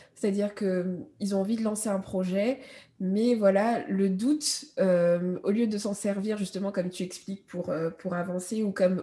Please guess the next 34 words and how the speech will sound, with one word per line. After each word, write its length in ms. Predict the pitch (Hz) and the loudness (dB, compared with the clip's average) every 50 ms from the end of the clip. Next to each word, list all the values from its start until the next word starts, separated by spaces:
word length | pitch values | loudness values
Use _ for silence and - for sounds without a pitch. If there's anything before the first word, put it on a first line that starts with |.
| - - | -2 -2
au 80 | 180 | -4
pire, 360 | 185 180 - - 214 208 202 | -4 -4 -4 -2 -2 -2 0
un 100 | 190 180 | 0 0
indicateur, 720 | 180 175 180 185 185 - 202 185 185 - 208 190 185 190 190 | 0 0 0 -2 -2 0 0 0 0 4 4 6 6 6 4
euh, 100 | 170 165 - - - - - - | 0 -2 -2 -6 -18 -20 -12 -6
pour 100 | - 190 | -4 -2
savoir 240 | 180 190 180 180 180 | 0 2 2 0 0
si 80 | - 202 | 0 -2
on 60 | 190 | 0
va 100 | 185 175 | 2 2
dans 120 | 170 175 | 2 2
la 100 | 175 175 | 2 2
bonne 160 | 180 175 175 | 2 2 0
direction, 400 | 180 185 180 180 180 - - 233 | 0 0 0 -2 -2 -2 -2 -2
ça 160 | 247 247 220 196 | 0 0 0 0
devient 400 | 190 185 185 190 190 190 190 - - - - - - _ _ _ _ _ _ - | 0 0 0 0 0 0 0 -2 -6 -14 -20 -20 -20 _ _ _ _ _ _ 2
une 200 | 226 220 220 214 | 4 4 4 4
excuse. 480 | 208 208 - - - - 277 285 247 | 2 0 -6 -6 -2 0 0 2 2
Et 80 | 202 185 | 0 -2
puis, 420 | - - 196 190 190 - - - _ _ _ _ _ _ - | -2 -2 -2 -2 -2 -4 -6 -10 _ _ _ _ _ _ -6
justement, 500 | 202 196 214 220 220 - 226 226 240 254 | -2 -2 -2 0 0 0 0 2 0 -2
t-, 100 | 247 - - | -4 -4 -4
comme, 220 | - 226 226 220 | -2 0 2 4
euh, 260 | 202 185 170 170 175 | 4 6 6 6 6
comme 220 | 180 - 214 196 202 | 4 2 0 0 0
tu 140 | - - 208 | 0 0 0
l'expliquais, 480 | 190 190 - - 202 196 - 240 247 | 0 0 -2 -4 -4 0 4 4 6
on 80 | 240 214 | 4 4
se 160 | 208 - 208 | 2 0 2
met 120 | 196 196 | 2 4
à 120 | 190 175 175 | 4 2 2
consommer 400 | - 202 196 - 208 202 196 196 | 0 -2 -2 0 2 2 2 2
de 60 | 196 | 2
l'information. 840 | 185 185 185 196 185 185 185 180 190 - - 240 240 247 254 254 | 0 -2 -2 -2 -2 0 0 0 -2 -2 -2 2 4 4 4 4